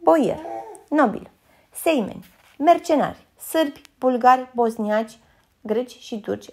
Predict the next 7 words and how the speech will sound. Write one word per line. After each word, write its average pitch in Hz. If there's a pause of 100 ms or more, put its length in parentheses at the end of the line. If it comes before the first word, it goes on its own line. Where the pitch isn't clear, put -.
aflați 285
în 240
oștile 247
domnilor 220
români. 185 (520)
Divan 180
domnesc. 254